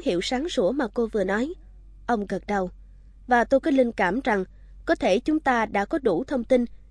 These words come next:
để giúp em ấy chia sẻ một phần thế giới của em với chúng ta. Tôi vừa nhận được danh sách các gia đình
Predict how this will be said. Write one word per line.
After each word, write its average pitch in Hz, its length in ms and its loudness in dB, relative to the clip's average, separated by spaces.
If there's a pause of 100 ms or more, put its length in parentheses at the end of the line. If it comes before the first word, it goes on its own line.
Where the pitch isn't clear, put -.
để 208 120 4
giúp 320 280 -2
em 233 140 0
ấy 233 340 0
chia 233 160 2
sẻ 196 240 -2
một 262 160 -2
phần 185 240 -2
thế 233 180 -6
giới 240 260 0
của - 200 -2
em 220 200 0
với 226 140 -4
chúng 262 180 -4
ta. 220 240 -2 (760)
Tôi 302 100 4
vừa 233 120 4
nhận 202 260 0
được 208 220 0
danh 240 160 2
sách - 280 -4
các 320 140 -2
gia 254 120 0
đình 190 220 -2